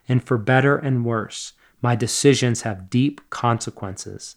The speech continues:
in the lives of others." Sure, we are important and affect the lives of others at every stage of development, but at some point, for many in young to mid adulthood, we find ourselves bound with others in inextricable ways.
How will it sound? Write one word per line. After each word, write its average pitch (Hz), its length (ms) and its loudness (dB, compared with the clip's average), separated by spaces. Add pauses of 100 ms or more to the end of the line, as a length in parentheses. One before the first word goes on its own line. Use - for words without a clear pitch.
in 131 120 4
the 117 100 4
lives 107 440 -2
of 101 120 -8
others." - 540 -12 (440)
Sure, 127 480 4
we 127 180 4
are 120 100 6
important 113 560 0 (360)
and 135 140 6
affect 147 340 2
the 139 80 0
lives 123 300 4
of 117 100 0
others 120 300 2
at - 180 -4
every 165 280 6
stage 123 360 2
of 104 120 -4
development, 107 560 -4 (420)
but 139 120 4
at 147 120 2
some 180 400 4
point, 127 560 -2
for - 180 -2
many 160 840 2
in 143 340 2
young 160 580 2
to 147 140 -4
mid 143 260 4
adulthood, 120 640 0
we 123 120 -6
find 160 560 2
ourselves 120 520 0 (140)
bound 147 380 4
with 143 260 2
others 127 420 0
in 120 220 -4 (180)
inextricable 143 840 2
ways. 123 500 -2